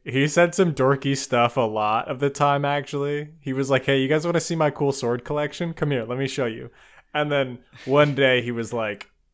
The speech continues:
Speaker 2: one day he was like, "Uh, I will forge a sword from the iron in your body." And his, his font went bold and he was like,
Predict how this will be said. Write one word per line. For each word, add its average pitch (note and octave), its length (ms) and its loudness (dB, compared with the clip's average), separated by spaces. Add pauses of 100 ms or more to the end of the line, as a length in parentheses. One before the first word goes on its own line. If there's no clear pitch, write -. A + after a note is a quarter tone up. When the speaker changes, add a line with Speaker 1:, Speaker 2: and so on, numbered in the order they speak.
(460)
Speaker 2:
one C#3 200 0
day B2 120 2
he A#2 80 -4
was A2+ 160 -6
like, G2+ 320 -8 (1120)
"Uh, A2 640 -4 (520)
I A#2 200 -2
will A2 200 -4
forge A#2 460 -4
a G#2+ 40 -6
sword A2+ 480 -2
from A2+ 140 -10
the G#2 140 -6
iron G#2 480 -6
in G2+ 180 -10
your F#2 140 -10
body." F2+ 580 -10 (480)
And F#2+ 460 -12 (140)
his, A2 280 -10 (160)
his G#2+ 460 -10 (160)
font B2 340 -2
went C3+ 220 -6
bold B2 320 0
and A#2+ 80 -2
he A2+ 60 -4
was A2 120 -6
like, G2+ 200 -4